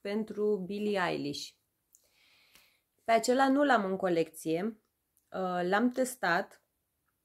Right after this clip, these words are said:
În schimb, la trei zile, dacă nu mă înșel, după ce am testat Billie Eilish, mi-a venit coletul cu mostra de Nebras. Și am ales să achiziționez Nebras în loc de,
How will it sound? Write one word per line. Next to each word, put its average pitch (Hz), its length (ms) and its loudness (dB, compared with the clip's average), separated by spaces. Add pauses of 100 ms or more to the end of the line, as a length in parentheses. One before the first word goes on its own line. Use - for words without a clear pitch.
(1000)
În 220 160 -4
schimb, 226 480 -2
la 240 500 0
trei 254 260 0
zile, 220 320 0
dacă 175 300 -2
nu 208 120 -2
mă 214 100 -2
înșel, 196 320 -2
după 190 240 -6
ce 190 140 -6
am 202 140 -2
testat 180 420 -6
Billie 170 420 -2
Eilish, 226 460 -2
mi-a 226 200 0
venit 233 340 0
coletul 226 580 -4
cu 226 560 -2
mostra 214 560 -2
de 196 480 -4
Nebras. 185 640 -2 (1600)
Și - 320 -2
am 254 220 6
ales 233 360 4
să 240 100 -2
achiziționez 220 840 0
Nebras 196 720 0 (200)
în 175 200 -4
loc 180 200 -4
de, 165 540 -2